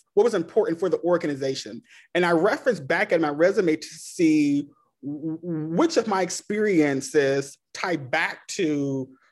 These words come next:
particular parts of the job posting. But I also, too, I took a moment to honestly just reflect on all the experiences that I've had,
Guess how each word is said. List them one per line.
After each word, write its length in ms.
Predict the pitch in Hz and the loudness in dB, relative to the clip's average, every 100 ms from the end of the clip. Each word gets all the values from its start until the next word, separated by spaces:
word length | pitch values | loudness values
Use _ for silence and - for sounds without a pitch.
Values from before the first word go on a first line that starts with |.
| - | -10
particular 420 | 180 - 190 170 | -8 -4 0 0
parts 400 | - - 147 - - | -2 -4 -4 -6 -2
of 480 | 151 135 135 135 - _ _ - | 0 2 2 -2 -4 _ _ -4
the 100 | 147 | -2
job 400 | 139 143 147 - | 0 0 -2 -10
posting. 640 | - 123 117 - 98 - _ _ _ _ _ _ _ _ _ | -6 -4 -6 -14 -16 -16 _ _ _ _ _ _ _ _ _
But 100 | 247 | 0
I 120 | 262 | 2
also, 360 | 320 494 - 359 | 0 0 0 0
too, 800 | - - 320 359 247 220 202 160 - - _ _ _ _ _ _ - | 0 0 4 6 6 2 -2 -8 -14 -20 _ _ _ _ _ _ -4
I 100 | 247 | -4
took 260 | - 392 415 453 | 0 0 2 2
a 60 | |
moment 600 | 247 254 247 247 247 - _ _ - | 4 4 2 -2 -6 -10 _ _ -10
to 200 | - 269 | -4 -4
honestly 440 | 208 269 320 254 | -2 0 0 0
just 220 | 202 226 | -2 -2
reflect 600 | 220 202 - - 240 - - | 2 0 0 0 0 -2 -2
on 540 | 202 202 208 196 190 - _ _ _ - | 0 2 2 2 0 -8 _ _ _ 0
all 220 | 190 330 | 2 4
the 100 | 202 | 4
experiences 840 | 170 - - 170 156 151 - 151 | 2 -4 -2 0 2 -2 -2 -2
that 120 | 151 | 0
I've 200 | 143 139 | 0 -2
had, 400 | - 131 110 104 | -6 -10 -10 -14